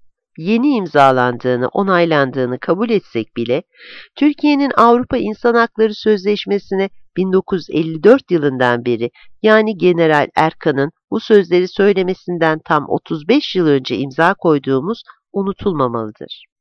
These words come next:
Hadi işkenceye karşı Birleşmiş Milletler Sözleşmesi'nin on beşinci maddesini okumuyorsun. Peki Avrupa İnsan Hakları Sözleşmesi'nin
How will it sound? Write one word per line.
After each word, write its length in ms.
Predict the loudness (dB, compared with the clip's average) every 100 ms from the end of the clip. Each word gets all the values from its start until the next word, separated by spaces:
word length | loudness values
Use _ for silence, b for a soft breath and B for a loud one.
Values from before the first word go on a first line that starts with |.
| _ _ _ _ _ B B B
Hadi 220 | 0 2
işkenceye 640 | 2 0 0 2 2 2 0
karşı 420 | 2 0 0 -2
Birleşmiş 580 | -2 0 -4 -4 -10 -8
Milletler 480 | -4 -4 -2 -2 -2
Sözleşmesi'nin 920 | -2 -4 -2 -6 -6 -8 -6 -6 -6 B B 2
on 220 | 4 4
beşinci 400 | 0 -2 -4 -6
maddesini 540 | -4 -4 -6 -14 -8 -8
okumuyorsun. 760 | -8 -8 -2 -2 -4 -12 -20 b b b -6
Peki 260 | -6 -4 0
Avrupa 440 | 2 2 0 -6
İnsan 360 | -6 -8 -6 -4
Hakları 380 | -4 -4 -4 -4
Sözleşmesi'nin 920 | -2 -4 -2 -6 -4 -6 -6 -6